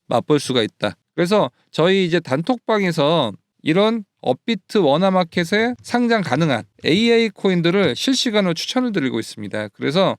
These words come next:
이 코인들 정보 얻고 싶으신 분들은 영상 하단에 있는 더보기를 통해서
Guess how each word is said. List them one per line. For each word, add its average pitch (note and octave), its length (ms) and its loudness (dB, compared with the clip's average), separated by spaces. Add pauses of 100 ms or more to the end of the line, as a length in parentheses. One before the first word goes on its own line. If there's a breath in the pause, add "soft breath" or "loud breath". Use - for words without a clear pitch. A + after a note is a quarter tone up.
(100)
이 E3+ 200 2
코인들 G#3 680 0 (120)
정보 D#3 320 2
얻고 E3 320 0
싶으신 E3 360 -2
분들은 C#3 480 -2 (120)
영상 D#3+ 360 2
하단에 D#3 360 2
있는 C#3 260 0
더보기를 D#3 520 0
통해서 B2 540 0